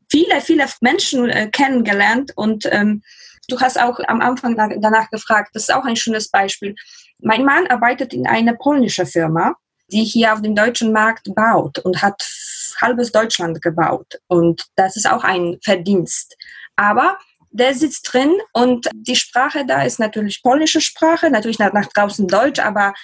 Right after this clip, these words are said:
die Kollegen sind aus Polen. Und dann kam der nach Hause oder kommt der nach Hause, spricht mit mir Polnisch. Und sein Deutschland manchmal, das ist, das war nur am Wochenende, als er in die Schildergasse ging,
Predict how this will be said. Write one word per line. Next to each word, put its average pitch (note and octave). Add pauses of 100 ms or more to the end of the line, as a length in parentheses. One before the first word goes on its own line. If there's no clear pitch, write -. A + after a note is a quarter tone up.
(120)
die G#3
Kollegen G#3+
sind G3
aus -
Polen. F4+
Und G4+ (320)
dann A3
kam C#4+
der B3
nach G#3+
Hause D4+
oder G#3+
kommt A#3+
der A3
nach -
Hause, B3+
spricht -
mit G3+
mir G3+
Polnisch. F4 (440)
Und A#3
sein C4
Deutschland D#4
manchmal, D#4
das -
ist, -
das -
war C4+
nur D4
am B3
Wochenende, D#4
als C#4
er C#4
in C4+
die B3
Schildergasse A#3
ging, A#3